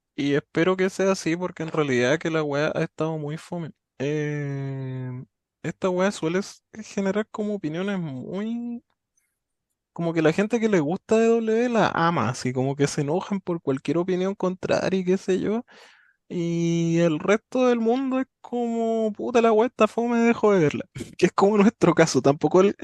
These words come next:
tampoco le damos mucha opción, ¿para qué estamos con wea? Hay un par de Dynamite malos y mandamos a la mierda <laughs> esta wea. Em,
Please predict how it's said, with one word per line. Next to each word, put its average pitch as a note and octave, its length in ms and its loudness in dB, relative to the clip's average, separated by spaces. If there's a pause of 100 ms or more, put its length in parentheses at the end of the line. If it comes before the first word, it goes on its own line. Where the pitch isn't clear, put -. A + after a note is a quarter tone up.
tampoco F3+ 380 4
le A#3 140 8
damos G3 300 6
mucha A3 280 4
opción, D#3 260 2
¿para D#3 140 0
qué D#3 80 4
estamos F3+ 280 2
con G3 220 2
wea? F#3 180 4 (640)
Hay F#3 320 6
un E3+ 120 2
par D#3+ 240 6
de G3 160 8
Dynamite G#3+ 420 6
malos A3 420 6
y G#3+ 340 2
mandamos F#3+ 400 2
a G3+ 40 6
la F3+ 100 6
mierda A#3 640 4 (280)
<laughs> G#3+ 260 4
esta A#3 800 4
wea. F3+ 240 6 (720)
Em, D3+ 1200 4